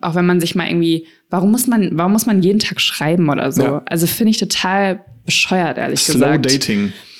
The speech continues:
Speaker 1: Ja, Slow Dating. So, und ich weiß nicht, ob das der Garant dafür ist, dass es dann der richtige oder dass es halt ein, dass es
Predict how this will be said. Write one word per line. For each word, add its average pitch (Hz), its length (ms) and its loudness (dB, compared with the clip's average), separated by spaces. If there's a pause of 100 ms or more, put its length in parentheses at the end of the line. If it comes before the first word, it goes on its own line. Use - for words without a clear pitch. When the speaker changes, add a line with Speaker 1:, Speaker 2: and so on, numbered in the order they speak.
(320)
Speaker 1:
Ja, 220 220 2
Slow 254 300 0
Dating. 160 720 -2 (280)
So, 185 160 0
und 185 120 2
ich 180 120 0
weiß 185 220 0
nicht, - 140 0
ob - 80 -4
das - 180 -2
der 160 140 -2
Garant 170 420 0
dafür 175 320 -2
ist, 170 220 -4
dass 160 160 -2
es - 100 -4
dann 160 440 -2
der 160 340 -2
richtige 185 360 0
oder 151 160 2
dass 147 200 -2
es - 180 -4
halt 160 220 -2
ein, 156 240 0
dass 156 180 -2
es - 280 -4